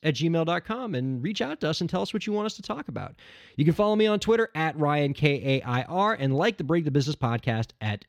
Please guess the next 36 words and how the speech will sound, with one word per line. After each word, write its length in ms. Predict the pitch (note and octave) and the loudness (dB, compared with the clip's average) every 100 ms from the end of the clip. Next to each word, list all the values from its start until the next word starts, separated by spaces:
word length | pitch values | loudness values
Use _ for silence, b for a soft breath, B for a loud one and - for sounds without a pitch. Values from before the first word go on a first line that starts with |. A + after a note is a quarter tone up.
| _ | _
facebook 300 | A2 G#2 A#2+ | -4 -2 -4
dot 220 | A2 G#2 | -6 -6
com 240 | - G2 A2 | -6 -8 -8
slash 300 | - G#2 G#2+ | -8 -10 -10
break 240 | - G#2 | -10 -10
the 80 | - | -2
business. 440 | F#3 A#3 - - - _ | 0 0 -4 -8 -18 _
You 100 | B2+ | -4
can 80 | C3+ | 0
also 200 | G#3 - | 0 0
get 120 | A#3 | 0
a 40 | A3 | 2
copy 300 | A#3+ A#3+ A#3+ | 0 0 0
of 80 | |
my 120 | A#3 A3+ | 0 -2
book, 300 | C4 C#4 - | -2 -4 -2
Break 260 | G3+ A#3+ | 0 0
the 80 | A3 | -2
Business, 400 | G#3 B3+ G3 F#3+ | 0 0 0 0
Declaring 460 | E3+ - A#3 C#4+ C4 | -4 -2 0 0 0
Your 140 | A#3 | 0
Independence 580 | A3+ G#3 F3+ F3+ F#3 - | 0 0 -2 0 -2 -2
and 140 | C#3 | -4
Achieving 460 | C#3 - E3+ D3 C3 | -2 -2 -2 -2 -4
True 360 | - C#4 D#4+ D#4+ | -4 0 2 2
Success 540 | - A3 - F#3 F3+ | 0 -4 -2 -2 0
in 160 | F#3 D#3 | 0 0
the 80 | |
Music 440 | D3 E3 G#3+ G3 F#3+ | 2 2 2 0 0
Industry. 380 | F3 E3+ - D#3+ | 0 0 2 0
It's 120 | C#3+ | 0
available 320 | D#3+ E3+ D#3 | 0 2 2
on 140 | C3+ | 2
Amazon 580 | B2 F#3 G#3+ G#3 A3 A3+ | -2 -2 0 0 0 2
in 160 | C#3+ C3 | 2 0
ebook, 480 | - B3+ C4 C#4 - | -2 0 2 -2 -4